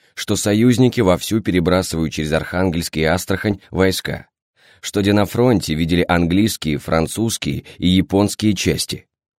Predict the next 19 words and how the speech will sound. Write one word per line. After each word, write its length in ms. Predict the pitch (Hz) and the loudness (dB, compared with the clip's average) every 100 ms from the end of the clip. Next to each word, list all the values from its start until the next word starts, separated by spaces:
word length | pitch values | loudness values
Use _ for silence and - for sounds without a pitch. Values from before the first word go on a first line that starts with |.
| _ _ _ _ _ _ _ | _ _ _ _ _ _ _
Все 200 | - 135 | -2 0
это 140 | 135 | 2
было 200 | 123 139 | 4 6
не 140 | 135 127 | 6 6
более 320 | 113 120 113 | 6 6 4
чем 200 | - 107 | 2 -2
слухами. 640 | - 127 110 80 69 - _ _ _ _ - | 0 0 0 0 -6 -10 _ _ _ _ -2
Но 240 | 92 104 | 2 2
что 180 | 95 101 | 2 0
Виктор 300 | 95 95 92 | 0 0 0
Афанасьевич 640 | 87 92 95 87 85 80 | 0 0 0 -2 -4 -2
знал 240 | 78 90 85 | 0 2 2
точно, 440 | 113 117 - 73 | 0 -2 -2 -4
так 180 | 78 80 | -4 -4
это 220 | 85 80 | -2 -2
то, 220 | - 101 | 0 -2
что 260 | 113 - 87 | -2 -2 -2
снарядный 600 | - 92 95 110 87 87 | 0 0 2 2 2 2
голод 460 | 80 123 80 - | 4 2 2 -4